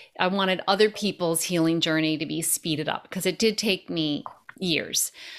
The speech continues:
right? So I wanted to be faster. So I wanted to gather the people that had helped me, and even, even people that I didn't know about when I started my journey.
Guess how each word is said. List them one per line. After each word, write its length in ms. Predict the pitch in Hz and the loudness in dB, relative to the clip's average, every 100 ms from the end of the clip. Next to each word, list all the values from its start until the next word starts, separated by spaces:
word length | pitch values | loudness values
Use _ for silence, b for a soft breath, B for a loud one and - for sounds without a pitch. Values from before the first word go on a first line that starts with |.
| B B _ | B B _
right? 380 | 175 170 202 202 | 0 2 2 0
So 180 | - 180 | 0 2
I 160 | 196 | 2
wanted 320 | 202 185 180 | 2 2 0
to 80 | - | -4
be 100 | 175 | -8
faster. 420 | - 208 202 208 | -2 0 0 -2
So 200 | 190 190 | -2 -2
I 40 | 180 | -2
wanted 340 | 190 208 233 | 0 0 0
to 80 | 214 | 2
gather 640 | 185 185 180 170 160 160 - | 2 2 4 2 2 0 -2
the 180 | 180 165 | -2 -2
people 640 | - 190 - 165 156 151 | -2 -4 0 2 4 2
that 180 | 165 160 | 0 0
had 160 | 175 165 | -2 -2
helped 300 | 175 156 165 | -2 -2 0
me, 180 | 147 | 0
and 180 | 165 233 | 2 2
even, 240 | 262 247 254 | 2 0 2
even 300 | 254 277 262 | 2 4 2
people 240 | 262 240 | 2 2
that 100 | 226 | 2
I 60 | 208 | 2
didn't 240 | 208 185 | 0 -2
know 180 | - 214 | -2 0
about 320 | 208 151 147 | 0 0 -2
when 120 | - | -2
I 300 | 151 143 147 | -2 -2 -4
started 520 | - - 156 151 151 - | -4 -2 0 -2 -4 -4
my 200 | 160 151 | -4 -4
journey. 440 | 151 143 156 | -4 -4 -4